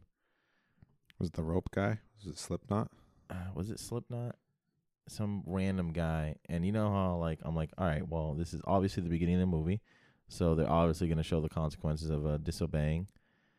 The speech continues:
Speaker 2: uh, Amanda
Speaker 1: Yeah.
Speaker 2: Waller." And, um, so <laughs> who's gonna pay? The no name character. <laughs>
Speaker 1: No name dude.
Speaker 2: No name dude is gonna die right now. And <laughs>
Speaker 1: Freaking cornrows.
Speaker 2: just so you know,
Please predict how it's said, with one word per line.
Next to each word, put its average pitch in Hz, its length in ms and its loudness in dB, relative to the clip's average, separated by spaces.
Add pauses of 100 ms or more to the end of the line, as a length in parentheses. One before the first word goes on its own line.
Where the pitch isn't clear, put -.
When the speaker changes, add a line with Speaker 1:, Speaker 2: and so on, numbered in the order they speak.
(220)
Speaker 2:
uh, 76 460 0
Amanda 90 300 4
Speaker 1:
Yeah. 90 60 4
Speaker 2:
Waller." 85 540 4
And, 90 320 2
um, 82 560 0 (440)
so 95 640 4
<laughs> 87 80 -2
who's 120 220 12
gonna 110 160 4
pay? 127 280 4
The 104 160 6
no 110 220 6
name 110 240 6
character. 123 460 4
<laughs> - 40 2 (260)
Speaker 1:
No 117 220 4
name 101 300 6
dude. 85 260 2
Speaker 2:
No 135 160 8
name 135 300 8
dude 104 240 10
is 98 180 6
gonna 107 220 4
die 90 580 4
right 87 420 4
now. 82 560 0
And 87 300 2 (120)
<laughs> - 140 -6
Speaker 1:
Freaking 98 300 0
cornrows. 107 500 2
Speaker 2:
just 120 240 4
so 135 60 2
you 143 160 4
know, 147 260 2